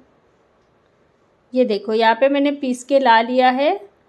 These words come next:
ऐसे ही हमें पिसा हुआ चाहिए, एकदम बारीक नहीं चाहिए। इसमें जो सौंफ के टुकड़े आते हैं वो बहुत ही टेस्टी लगते हैं।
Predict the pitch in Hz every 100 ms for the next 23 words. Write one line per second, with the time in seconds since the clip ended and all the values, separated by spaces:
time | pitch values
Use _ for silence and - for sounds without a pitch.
0 | _ _ 240 247 320 311 330 339 285 285
1 | 269 254 277 269 262 262 262 247 262 294
2 | 247 220 277 254 226 208 254 277 254 247
3 | 220 208 196 208 226 247 294 254 320 311
4 | 262 240 247 - 302 285 262 262 269 254
5 | 254 269 311 349 330 320 247 240 233 359
6 | - 240 240 240 196 175 - 175 180 170